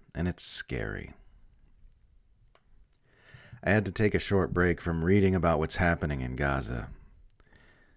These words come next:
Saw one too many images of dead kids on Twitter and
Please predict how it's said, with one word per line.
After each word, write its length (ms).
Saw 220
one 260
too 140
many 260
images 500
of 140
dead 300
kids 280
on 180
Twitter 400
and 240